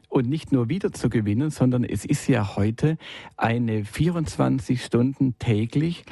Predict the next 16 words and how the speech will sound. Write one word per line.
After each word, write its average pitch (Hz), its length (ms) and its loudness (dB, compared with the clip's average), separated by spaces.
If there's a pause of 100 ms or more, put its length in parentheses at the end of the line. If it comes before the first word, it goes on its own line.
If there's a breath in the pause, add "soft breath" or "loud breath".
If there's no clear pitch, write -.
(180 loud breath)
und 110 340 0
dreihundertfünfundsechzig 127 1400 0
Tage 110 400 0
im 107 200 0
Jahr, 98 420 0 (460 loud breath)
jedenfalls 110 440 2
im 107 100 2
Schaltjahr, 117 460 0
ich 107 80 -2
glaube, 104 160 2
das 110 120 -2
normale 107 420 2
hat 110 160 0
dreihundertvierundsechzig, 127 920 2 (200 loud breath)
geöffnete 151 840 0
Anbetungskirche 143 1300 2